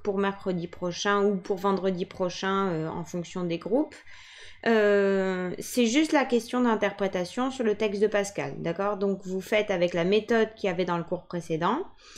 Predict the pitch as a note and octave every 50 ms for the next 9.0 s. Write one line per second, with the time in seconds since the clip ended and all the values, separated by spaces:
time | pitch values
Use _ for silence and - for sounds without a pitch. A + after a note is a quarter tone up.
0 | - - - - - A3 G3 - - - A3+ B3 C4+ D4 D4+ C4 A3 G3 F#3+ F#3
1 | F3+ F3+ F3+ F3+ F3 F3 F3 E3+ E3+ E3 E3 E3 E3 D#3+ F3 F#3 F#3 F#3 F3+ F3
2 | E3+ E3+ E3 E3 E3 D#3+ E3+ F3+ - - - F#3 E3+ - G3+ A3 A3+ G3 - E3+
3 | E3+ - G#3 G#3+ G#3 G3 G3 F#3 F3 - F#3 F3 F3+ F3 E3+ - A#3+ C4 B3 -
4 | - - - - - A3+ A3 A#3+ A#3 A#3 A#3 A#3 - B3 A3+ G3+ F#3+ E3+ - -
5 | - - F3+ F3 F#3+ F#3 G3 G3+ G3 - F#3+ F3 E3+ E3 E3 E3 E3 E3+ E3 D#3
6 | D3+ - - D#3+ D#3+ D#3 D#3 E3 D#3+ - G#3 G3+ G3+ - - G3+ F#3 F#3 F3 -
7 | - E3+ D#3+ E3 F#3 G3 A3 B3 C4+ C4+ C4 - - - - - - - - _
8 | _ F#3+ G3+ G3+ F#3+ F3+ F3+ F3+ F3 E3+ E3 E3 E3 E3 D#3+ D#3+ D#3+ E3+ E3+